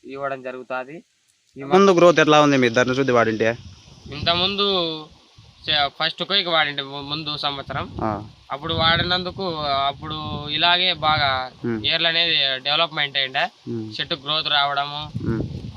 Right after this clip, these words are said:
Speaker 1: అందువలన
Speaker 2: ఉమ్.
Speaker 1: ఇది ఇప్పుడు తెప్పించాము.
Speaker 2: శుద్ధి వాడడం వల్ల మనం ఏదైనా ఎరువు కానీ, ఏదైనా వేసిందే ఎరువు మొత్తం మొక్క అనేది వినియోగించుకుంటుంది.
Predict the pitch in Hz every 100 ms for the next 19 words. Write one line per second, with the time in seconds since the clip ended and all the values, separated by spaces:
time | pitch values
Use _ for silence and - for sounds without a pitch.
0 | 139 - 160 165 185 175 147 139 - -
1 | 147 147 151 - 151 - - - - -
2 | - - - - - - - 160 156 151
3 | 151 147 139 127 123 117 107 107 208 -
4 | - _ - - - - 131 127 143 170
5 | 185 190 170 165 156 151 151 143 135 139
6 | 139 135 139 131 120 117 117 120 165 240
7 | - - - _ _ - - 127 - 190
8 | 175 - 147 135 202 151 139 127 110 -
9 | 101 98